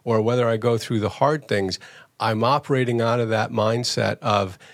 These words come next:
"Hey, there's going to be an eternity outside of this." So I don't get too,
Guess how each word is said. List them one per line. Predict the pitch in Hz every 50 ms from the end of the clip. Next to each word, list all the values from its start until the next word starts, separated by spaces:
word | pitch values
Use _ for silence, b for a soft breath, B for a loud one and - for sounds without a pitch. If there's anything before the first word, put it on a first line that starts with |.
| B B B
"Hey, | - - 135 127
there's | 123 117 117 123 131 123
going | 123 156 139 135 131 -
to | - 117
be | 120 123 120
an | 113 110
eternity | 101 98 - - - 131 135 135 120 107 104 101
outside | 98 98 107 - - - - 107 98 101 110 104 101
of | 92 87
this." | 90 92 90 -
So | - 107
I | 101 98
don't | 104 127 143 143
get | - 120 104 - -
too, | - - 165 156 151 147 143 131